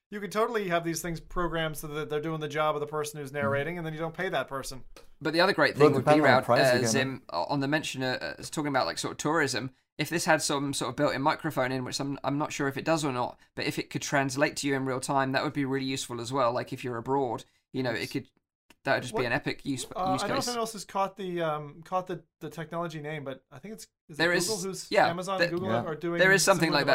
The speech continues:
Speaker 1: devices?
Speaker 3: available right now.
Speaker 1: Yeah,
Speaker 3: Yeah.
Speaker 1: yeah, yeah, it's really
Speaker 3: Yeah.
Speaker 1: neat.
Speaker 2: Yeah.
Speaker 3: Yeah. So something like that would work really well. Also, like,
Speaker 2: The
Speaker 3: uh, if you've
Speaker 2: future,
Speaker 3: got
Speaker 2: boys.
Speaker 3: got geofences,
Speaker 2: Mm.
Speaker 3: uh, marked around certain locations, so you could have a
Speaker 2: Mm.
Speaker 3: geofence around your gym.
Speaker 1: G T F O.
Speaker 3: So, uh, <laughs>
Speaker 1: G T F O, get off my lawn, kids.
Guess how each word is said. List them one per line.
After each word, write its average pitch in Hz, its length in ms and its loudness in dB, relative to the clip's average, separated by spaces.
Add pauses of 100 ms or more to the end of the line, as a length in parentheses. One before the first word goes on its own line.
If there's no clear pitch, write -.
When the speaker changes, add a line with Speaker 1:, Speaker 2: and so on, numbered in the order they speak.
Speaker 1:
devices? 139 80 -2
Speaker 3:
available 120 340 2
right 104 160 2
now. 101 160 0
Speaker 1:
Yeah, 208 240 0
Speaker 3:
Yeah. - 80 2
Speaker 1:
yeah, - 100 0
yeah, 208 140 -2
it's 156 100 -8
really 185 220 -6
Speaker 3:
Yeah. 131 160 -2
Speaker 1:
neat. 113 40 -6
Speaker 2:
Yeah. 113 100 -4 (380)
Speaker 3:
Yeah. 147 240 0 (240)
So 180 160 0
something 208 200 2
like 165 100 6
that 156 120 6
would 151 100 0
work 143 200 2
really 139 140 0
well. 143 240 4
Also, 160 480 2
like, 143 200 0
Speaker 2:
The 147 60 2
Speaker 3:
uh, - 40 4
if - 60 4
you've 190 100 10
Speaker 2:
future, - 160 4
Speaker 3:
got 131 60 4
Speaker 2:
boys. 165 680 10 (280)
Speaker 3:
got 147 180 4
geofences, 175 1040 0
Speaker 2:
Mm. 131 220 4
Speaker 3:
uh, 131 40 4
marked 143 280 0
around 139 180 2
certain 123 220 -2
locations, 147 460 -2
so 135 80 -2
you 131 100 -2
could 135 100 -6
have 127 100 0
a 127 60 -4
Speaker 2:
Mm. 135 320 0
Speaker 3:
geofence 135 300 -2
around 123 180 -2
your 120 80 -4
gym. 143 280 2
Speaker 1:
G 165 80 -2
T 151 80 -6
F 147 220 -4
O. 143 280 -2
Speaker 3:
So, 147 540 2
uh, 151 280 8
<laughs> - 0 -
Speaker 1:
G 151 320 6
T - 60 -8
F 143 240 -2
O, 139 380 -2
get 151 160 0
off 143 280 0
my 143 140 2
lawn, 143 340 2
kids. 143 460 -4